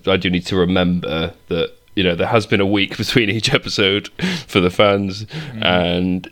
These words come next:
Speaker 1: you know, you probably shouldn't say "fuck off" to the audience within the first, like, eight seconds of the podcast.
Speaker 2: It's an unwritten rule in podcasting that you should wait at least thirty seconds before,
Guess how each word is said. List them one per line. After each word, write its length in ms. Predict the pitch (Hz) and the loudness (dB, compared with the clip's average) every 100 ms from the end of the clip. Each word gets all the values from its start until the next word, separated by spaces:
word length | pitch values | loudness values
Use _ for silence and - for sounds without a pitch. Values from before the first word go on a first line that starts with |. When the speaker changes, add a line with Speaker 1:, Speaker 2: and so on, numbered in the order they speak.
| _ | _
Speaker 1:
you 120 | 107 87 | 2 4
know, 80 | |
you 160 | 82 90 | 4 2
probably 260 | - 107 101 | 4 2 2
shouldn't 380 | - 101 95 - | 0 0 -2 0
say 220 | - 104 | 0 2
"fuck 280 | 117 101 120 | 2 2 2
off" 240 | 123 123 | -2 -2
to 100 | - | -2
the 80 | 110 | 2
audience 400 | 107 101 95 - | 2 2 0 -2
within 160 | 101 95 | -2 -2
the 60 | |
first, 340 | 101 98 92 - | 2 2 2 2
like, 160 | - - | 2 2
eight 180 | 98 - | -2 2
seconds 400 | 113 98 107 101 | 2 2 0 -2
of 80 | 95 | -4
the 80 | |
podcast. 480 | - 113 - 127 175 | 0 2 4 4 4
Speaker 2:
It's 160 | 143 147 | 0 2
an 80 | 180 | 0
unwritten 380 | 175 165 135 135 | 0 -2 -2 2
rule 220 | 147 123 | 4 2
in 100 | 113 | 2
podcasting 540 | 131 120 107 104 107 | -2 0 -2 -2 -4
that 80 | 104 | -4
you 80 | 107 | -4
should 180 | 117 107 | -4 0
wait 200 | 117 107 | 0 0
at 80 | 110 | -2
least 260 | 113 107 | -2 -2
thirty 320 | - 110 104 | -2 -2 -2
seconds 420 | 104 110 101 98 95 | -2 -2 -2 -8 -10
before, 320 | 98 107 | -8 -8